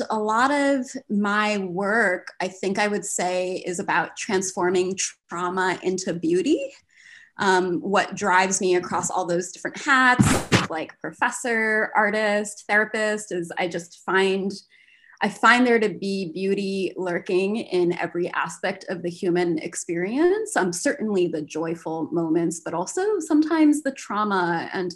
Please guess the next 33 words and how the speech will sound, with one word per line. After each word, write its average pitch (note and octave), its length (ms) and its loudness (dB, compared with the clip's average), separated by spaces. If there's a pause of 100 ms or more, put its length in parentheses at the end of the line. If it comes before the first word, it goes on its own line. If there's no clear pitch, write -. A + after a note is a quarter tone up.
the, E3+ 400 -4
the, E3+ 500 -4 (140)
you A#3 120 0
know, D#3+ 180 -2 (160)
healing A3 500 2
and E3+ 160 0
the F3 240 -2 (460)
empowerment G#3 600 0
that - 180 -2
comes G#3 500 -4
out G3+ 180 0
of E3+ 160 -6
the F3+ 80 -6
trauma. F3 720 -4
And F3+ 160 -4
so, F3 580 -2 (640)
um, E3+ 640 2 (520)
I, G3 760 2
yeah, D4+ 380 6
so A3+ 160 0
I G#3+ 60 2
guess A#3+ 200 2
I, A#3 180 2
I G#3+ 80 2
see A3 420 -2
making G#3 480 0 (100)
art A3 380 2 (100)
as G3 180 -2
a F#3+ 80 -2
way G3 380 0 (160)
to G3+ 160 -4
really F#3 580 -2
honor G3+ 380 0